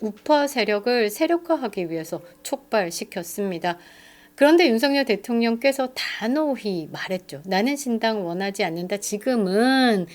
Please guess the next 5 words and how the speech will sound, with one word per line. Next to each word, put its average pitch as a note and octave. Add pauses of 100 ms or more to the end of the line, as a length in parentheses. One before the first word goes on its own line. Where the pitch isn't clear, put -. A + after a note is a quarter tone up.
(100)
힘을 D#4+
모아야 G3
할 F#3
때다."라고 E3+
말이죠. F#3+